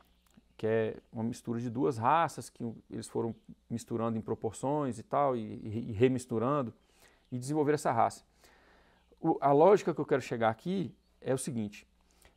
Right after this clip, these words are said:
eles desenvolveram uma raça pra ser criada exclusivamente a pasto, pra aguentar as intempéries climáticas, aguentar as secas, ser resistente a carrapato, parasita interno, né, verminose,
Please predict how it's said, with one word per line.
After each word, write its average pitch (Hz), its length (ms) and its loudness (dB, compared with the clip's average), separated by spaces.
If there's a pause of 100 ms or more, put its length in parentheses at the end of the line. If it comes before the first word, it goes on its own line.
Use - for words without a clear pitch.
(160)
eles 175 260 8
desenvolveram 170 540 0
uma 143 160 0
raça 107 500 -2 (160)
pra 127 100 -4
ser 117 460 -4
criada 117 300 4
exclusivamente 147 600 -6
a 135 60 -2
pasto, - 500 2 (200)
pra 127 140 6
aguentar 139 420 4
as 156 80 0
intempéries 139 460 -2
climáticas, 110 540 -2
aguentar 113 400 0
as 131 100 0
secas, 120 540 -4 (240)
ser - 200 0
resistente 151 440 0
a 131 40 -6
carrapato, 120 760 4 (320)
parasita 113 920 2 (100)
interno, 110 680 4 (1000)
né, 131 160 -2
verminose, 110 640 0